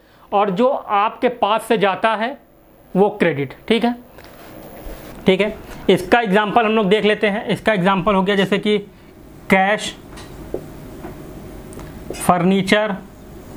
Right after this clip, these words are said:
बिल्डिंग, एटसेटरा। ठीक है, कैश, फर्नीचर, बिल्डिंग, मतलब कि आपके पास जैसे कैश आया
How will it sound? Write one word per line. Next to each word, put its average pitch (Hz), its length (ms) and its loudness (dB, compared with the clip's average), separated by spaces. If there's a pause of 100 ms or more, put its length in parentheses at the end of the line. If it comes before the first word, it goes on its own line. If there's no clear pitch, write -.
(3000)
बिल्डिंग, 196 560 6 (3500)
एटसेटरा। - 640 0
ठीक 190 220 0
है, 226 60 0 (1500)
कैश, 214 320 4
फर्नीचर, 196 640 4
बिल्डिंग, 196 460 4 (200)
मतलब 190 360 2 (320)
कि 233 140 4
आपके 208 580 2
पास 233 240 2
जैसे 220 240 0
कैश 226 340 0
आया 156 360 0